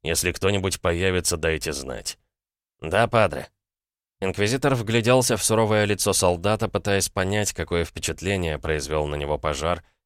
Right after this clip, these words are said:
но не смог. «Еще кое-что. Выберите пятерых людей, самых надежных и крепких. Совсем скоро им придется отправиться в путь. Вы готовы возглавить отряд?» «Я уже не молод», —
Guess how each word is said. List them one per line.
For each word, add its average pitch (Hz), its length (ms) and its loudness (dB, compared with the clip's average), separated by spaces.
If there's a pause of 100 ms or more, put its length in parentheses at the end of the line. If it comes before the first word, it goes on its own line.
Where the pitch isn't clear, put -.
но 87 140 -2
не 90 100 0
смог. 85 480 0 (640)
«Еще 101 400 0
кое-что. 65 560 -4 (380)
Выберите 104 580 2
пятерых 98 380 0
людей, 90 400 0
самых 82 400 -2
надежных 80 640 -2
и 76 40 -10
крепких. 82 600 -4 (260)
Совсем 85 380 -2
скоро 90 280 0
им 87 120 -2
придется 85 420 0
отправиться 78 540 -2
в - 100 -16
путь. - 320 -8 (340)
Вы 71 140 -4
готовы 95 420 2
возглавить 98 520 2
отряд?» 92 400 0 (720)
«Я 107 240 -2
уже 110 180 2
не 117 100 2
молод», — 110 600 2